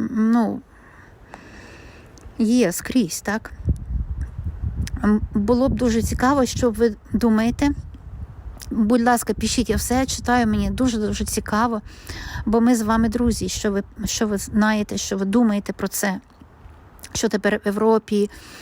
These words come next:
а, стосується. І головне, щоб, а, Європа поважала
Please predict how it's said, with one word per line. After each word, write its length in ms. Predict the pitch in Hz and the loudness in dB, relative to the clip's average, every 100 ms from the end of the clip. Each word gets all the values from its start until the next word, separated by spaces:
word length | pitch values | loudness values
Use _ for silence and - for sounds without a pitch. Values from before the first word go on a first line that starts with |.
| - - - - | -14 -14 -10 -2
а, 320 | 196 208 202 | -2 0 -2
стосується. 880 | - 226 - 240 226 202 208 196 202 - - | 0 -2 0 2 2 2 0 0 -2 -10 -8
І 140 | - 240 | 0 2
головне, 500 | 240 254 254 294 311 | 4 4 6 4 4
щоб, 480 | - - 254 233 214 | 0 0 2 2 0
а, 240 | 214 202 254 - - - | 0 -2 -4 -10 -8 -4
Європа 420 | 208 247 262 254 | 0 0 0 -2
поважала 880 | - 214 202 185 208 214 208 214 | -2 -2 -2 0 0 2 2 0